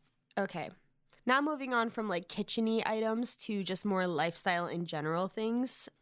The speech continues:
Again, this is, like, one of my favorite categories to buy things from on Amazon. I have bought, like, clothes and, like, jewelry from Amazon, like,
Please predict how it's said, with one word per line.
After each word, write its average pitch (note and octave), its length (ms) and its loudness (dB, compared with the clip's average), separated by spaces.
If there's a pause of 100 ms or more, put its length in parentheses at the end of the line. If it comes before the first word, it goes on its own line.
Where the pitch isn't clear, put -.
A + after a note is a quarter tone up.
(240)
Again, D#3+ 360 0
this D#3+ 200 -6
is, E3 120 -6
like, D#3+ 180 -2
one E3+ 80 0
of E3 80 0
my D#3+ 140 -2
favorite D#3 600 -2 (420)
categories G3 840 0
to G3+ 100 -6
buy F3 240 2
things F3 340 -8
from F3+ 200 -2
on F3 120 0
Amazon. E3 800 0 (800)
I A3 60 2
have A#3 320 2
bought, D#4 200 0
like, E4 220 -4 (220)
clothes F#3+ 440 0
and, G3+ 140 0
like, F#3+ 160 0
jewelry F3 460 0
from G3+ 240 -2
Amazon, G#3 480 2
like, F#3+ 240 -2